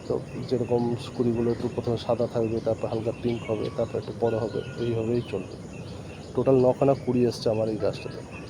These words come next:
আর এই দেখুন পুরনো যে ড্রাগন ফ্রুটগুলো বেরিয়েছিল কত সুন্দর হয়ে রয়েছে। আশা করি বন্ধুরা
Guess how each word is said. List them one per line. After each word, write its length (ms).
আর 140
এই 140
দেখুন 240
পুরনো 360
যে 140
ড্রাগন 300
ফ্রুটগুলো 420
বেরিয়েছিল 400
কত 120
সুন্দর 300
হয়ে 220
রয়েছে। 280
আশা 180
করি 120
বন্ধুরা 300